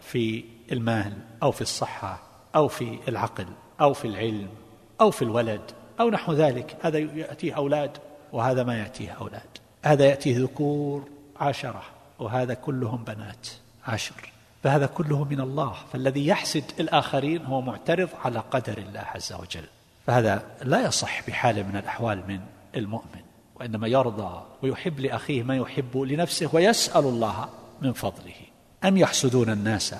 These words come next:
على ما آتاهم الله من فضله؟ لا يحسد الإنسان الآخرين على عمل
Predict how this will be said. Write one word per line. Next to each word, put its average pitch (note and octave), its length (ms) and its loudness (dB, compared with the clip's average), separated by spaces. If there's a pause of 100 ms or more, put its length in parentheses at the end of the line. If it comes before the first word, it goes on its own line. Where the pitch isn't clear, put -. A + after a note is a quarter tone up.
على D3 260 8
ما C3 260 0
آتاهم A2 440 -4
الله G2+ 360 -6 (520)
من A#2 100 -10
فضله؟ - 380 -16 (800)
لا D3 200 8
يحسد G3 420 4
الإنسان F#2+ 480 -8 (320)
الآخرين G#2+ 580 -8
على A#2+ 180 0
عمل A2 360 -2